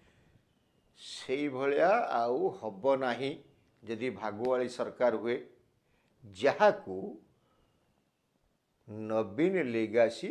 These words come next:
ତୀବ୍ର ବିରୋଧ କଲା ଯେ ନାଇଁ, ସେମାନେ ସରକାର ସାମିଲ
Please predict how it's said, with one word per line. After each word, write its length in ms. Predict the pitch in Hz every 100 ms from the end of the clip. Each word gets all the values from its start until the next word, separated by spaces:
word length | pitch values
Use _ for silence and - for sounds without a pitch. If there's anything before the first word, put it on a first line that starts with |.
| 330
ତୀବ୍ର 380 | - 117 92 107 147
ବିରୋଧ 500 | 196 117 104 104 101 - - - _
କଲା 300 | - 107 110 135 - _ _ _ _ _ _ -
ଯେ 160 | 110
ନାଇଁ, 220 | 107 104 98
ସେମାନେ 480 | - 104 113 139 185 -
ସରକାର 520 | - 92 - 98 160
ସାମିଲ 420 | - 101 95 -